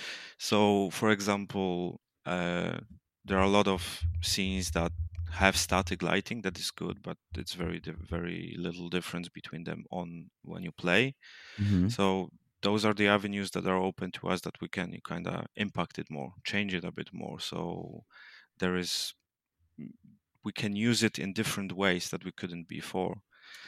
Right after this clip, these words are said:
Speaker 1: Uh, so how is working with it? Like, when we really kinda reach the end line, it looks awesome and really, like,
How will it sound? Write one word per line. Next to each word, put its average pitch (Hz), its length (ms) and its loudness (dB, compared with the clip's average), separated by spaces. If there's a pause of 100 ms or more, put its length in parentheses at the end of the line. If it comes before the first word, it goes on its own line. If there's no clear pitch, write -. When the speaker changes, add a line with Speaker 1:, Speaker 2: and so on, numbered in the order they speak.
(380)
Speaker 1:
Uh, 95 640 4 (420)
so 120 160 2
how 143 320 8
is 147 340 6
working 120 480 4
with 156 160 0
it? 170 140 2 (220)
Like, 98 480 6 (920)
when 110 220 2
we 110 140 2
really 107 360 4
kinda 101 560 2 (160)
reach 104 280 2
the 98 140 6
end 98 180 4
line, 104 400 6
it - 240 -6
looks - 360 -2 (120)
awesome 92 800 0
and 87 420 -6 (520)
really, 90 360 -6
like, 85 220 -2